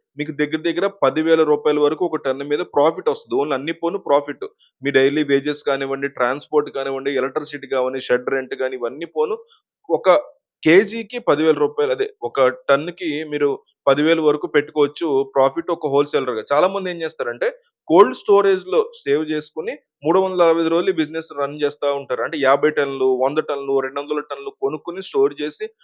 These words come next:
మూడు వందల అరవై ఐదు రోజులు కూడా దీన్ని రన్ చేస్తూ ఉంటారన్నమాట. So, ఎవరైనా సరే అంటే నాన్ సీజనల్ టైమ్‌లో దీని ధర రెండు వందల రూపాయల వరకు వెళ్ళిపోతుంటుంది మార్కెట్‌లో. So, ఇక్కడ మీకు ట్రబుల్,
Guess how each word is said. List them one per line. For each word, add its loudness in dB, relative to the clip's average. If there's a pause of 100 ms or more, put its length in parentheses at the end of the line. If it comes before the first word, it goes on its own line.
(140)
మూడు 4
వందల 2
అరవై 2
ఐదు -4
రోజులు -4
కూడా -2
దీన్ని -6
రన్ -8
చేస్తూ -8
ఉంటారన్నమాట. -8 (460)
So, -4 (840)
ఎవరైనా 2
సరే 0
అంటే -2
నాన్ 2
సీజనల్ -4
టైమ్‌లో -2 (420)
దీని -4
ధర 2
రెండు -2
వందల 2
రూపాయల -2
వరకు 4
వెళ్ళిపోతుంటుంది -2
మార్కెట్‌లో. -8 (380)
So, -4
ఇక్కడ -2
మీకు -4
ట్రబుల్, 0